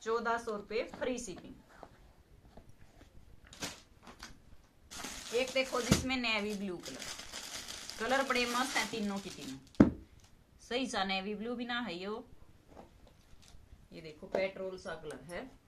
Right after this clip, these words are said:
थोड़ा सा डार्क। ये देखो जी, इसके साथ पिंक कलर, हॉट पिंक दुपट्टा रहेगा। ये देखो जी,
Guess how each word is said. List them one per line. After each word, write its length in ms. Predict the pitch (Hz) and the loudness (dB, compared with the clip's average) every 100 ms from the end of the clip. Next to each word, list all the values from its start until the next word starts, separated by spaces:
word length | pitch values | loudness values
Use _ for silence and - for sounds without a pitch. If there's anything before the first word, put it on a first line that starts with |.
| - - | -20 -8
थोड़ा 120 | 180 - | -4 -2
सा 140 | 180 | -2
डार्क। 260 | 165 - - - - - - - - - - - - - | -2 -4 -6 -16 -18 -18 -20 -20 -18 -20 -20 -20 -20 -10
ये 120 | 185 | -8
देखो 280 | 165 - 139 | -6 -8 -14
जी, 120 | - - - - - - - - - - 233 | -16 -18 -20 -20 -20 -20 -20 -20 -20 -14 -8
इसके 300 | 240 269 262 | -2 0 4
साथ 340 | 262 254 269 - | 8 8 8 -2
पिंक 240 | 254 254 262 | -4 -2 -2
कलर, 360 | 240 240 202 - - | 2 4 4 0 0
हॉट 220 | 214 233 | 2 2
पिंक 280 | - 269 269 | 0 -4 -2
दुपट्टा 460 | 226 269 247 240 240 | -2 0 0 8 8
रहेगा। 360 | 262 285 262 269 311 - - - - - - - - - - - - - - - - - - - - - - 196 | 10 8 8 8 6 -2 -16 -18 -20 -20 -20 -20 -20 -20 -20 -20 -20 -20 -20 -20 -20 -20 -20 -20 -20 -20 -14 -6
ये 120 | 208 | -4
देखो 280 | 175 - 160 | -4 -10 -14
जी, 140 | - | -14